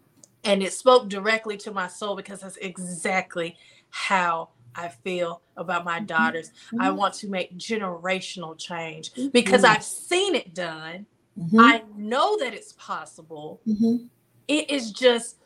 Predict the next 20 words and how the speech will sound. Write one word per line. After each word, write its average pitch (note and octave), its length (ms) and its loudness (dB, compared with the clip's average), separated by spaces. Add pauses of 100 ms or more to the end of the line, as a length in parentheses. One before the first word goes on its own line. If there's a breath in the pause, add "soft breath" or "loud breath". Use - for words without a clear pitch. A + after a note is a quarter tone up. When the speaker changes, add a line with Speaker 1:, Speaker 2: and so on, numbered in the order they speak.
(140 soft breath)
Speaker 1:
whether C4+ 580 2
that A#3+ 320 -2
person A#3+ 600 -6 (280)
decide G#3+ 720 0 (280)
to A#3 160 -8
Speaker 2:
Mm-hmm. F#3+ 360 -6
Speaker 1:
let A#3 300 0
the - 200 -6
obstacles F#3+ 1000 -4
Speaker 2:
Mm-hmm. G#3 360 2
Speaker 1:
determine A#3 680 0
their G3+ 180 -2
Speaker 2:
Mm-hmm. - 180 -14
Speaker 1:
trajectory, G#3 520 2 (300)
set F3 260 -2
them E3+ 220 2
Speaker 2:
Absolutely. D#3+ 260 -6
Speaker 1:
back, F3 320 -4 (260)
to A3 80 -18
Speaker 2:
Mm-hmm. F3+ 520 -6